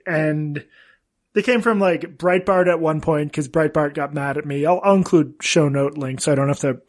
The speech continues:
rehash all of this. Gamergate people got mad at me. Um, they're sort of the right. The politics are complicated. But, but one thing I noticed is, like, all the, the more recent, more hareer-, severe stuff I've gotten from the left,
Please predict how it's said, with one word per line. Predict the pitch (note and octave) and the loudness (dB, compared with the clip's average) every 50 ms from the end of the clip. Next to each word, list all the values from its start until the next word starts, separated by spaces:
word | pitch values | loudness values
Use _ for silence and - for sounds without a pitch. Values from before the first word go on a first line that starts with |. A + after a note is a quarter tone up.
| - G#4+ | -16 -6
rehash | A3 D#3+ D3 C#3 A#2 C#3+ C#3 C3+ - | 0 2 2 2 4 2 0 0 -2
all | - C3+ C3 C3 | -2 -2 -2 -2
of | B2 | -4
this. | C3+ C3 C#3 - - - - - - - - - | -4 -4 -4 -4 -6 -12 -14 -18 -18 -18 -12 -4
Gamergate | - C4 C4 A#3 A#3 F#3+ F#3+ F#3 F3 - | -2 0 2 2 2 2 0 0 0 0
people | F#3 F3+ E3 E3+ D#3+ | -2 -2 0 0 0
got | D#3 D3+ D3 | 0 -2 -2
mad | D3 D3 D3+ D3 | -4 -4 -4 -4
at | D3+ D3+ | -4 -4
me. | D3 D3+ D3 C#3+ C#3+ C#3+ E3 | -2 -2 -2 -2 -2 -4 -4
Um, | - D#3+ C#3+ C#3+ C#3 C3+ C#3 C#3 C3+ - _ _ - - - - - - - - - - - - _ _ _ _ _ _ - - - - - F#4 G4 | -6 -6 -6 -4 -4 -4 -6 -6 -8 -10 _ _ -18 -16 -16 -16 -16 -18 -20 -20 -20 -20 -20 -20 _ _ _ _ _ _ -20 -20 -20 -18 -14 -10 -4
they're | C4 A#3 A#3+ | -2 -2 0
sort | - - - A#3+ A3+ A3+ A3 | 0 0 0 2 0 2 0
of | G#3+ F#3 | 0 0
the | G#3+ G#3 | 2 2
right. | G3 G3 F#3+ F#3+ F#3+ F#3+ G3 F#3+ - - | 2 2 2 4 2 0 0 -2 -6 -8
The | F3 | -8
politics | - - - F3+ F3 F3 F3 F3 F3 E3 - | -6 -4 -2 0 0 0 0 0 -2 -4 -4
are | F3+ D#3+ | -4 -6
complicated. | D3+ - E3 D#3+ D#3 D3+ E3 D3+ - F3+ - E3 D3+ | -6 -4 -6 -6 -6 -6 -10 -8 -6 -4 -4 -2 0
But, | G#3 A3 - - | -2 -2 -2 -2
but | F#3+ A3 G#3+ | -2 0 0
one | B3+ D4+ | 0 -2
thing | - - F4 C#4+ | 0 0 0 2
I | A3 | 2
noticed | F#3 F#3+ G3 G3 F3+ - - | 2 2 2 2 0 0 -2
is, | E3 | 0
like, | D#3 D#3+ D3+ - | 0 0 0 0
all | - G3+ F#3+ G#3 | -2 0 0 2
the, | G3 G3+ G#3 G3+ | 2 2 0 2
the | - F#3 | 0 0
more | E3+ F3 F#3 F#3+ | 0 2 2 2
recent, | F3 D#3 E3 E3+ E3 - F#3 D#3 | 2 2 0 0 0 0 0 0
more | D3+ D#3 D#3 | 0 0 0
hareer-, | C#3+ A#2+ D3+ D3 C#3+ C#3+ D3 D3+ E3 - - - | 0 0 0 0 0 0 0 0 0 -2 -6 -10
severe | - - - F3 D3 B2+ E3+ E3 E3 E3 | -6 -4 -4 -4 -2 0 2 2 2 2
stuff | - - F3+ D#3+ - | 2 2 0 2 2
I've | E3+ D3+ C3+ | 0 -2 0
gotten | B2+ D#3 D#3 D3 C#3+ C3+ | 2 2 2 2 0 -2
from | - - C#3+ C3+ | -4 -4 -4 -4
the | B2+ | -4
left, | B2+ B2+ B2+ C#3 E3 - - | -4 -2 -2 -2 -2 -2 -4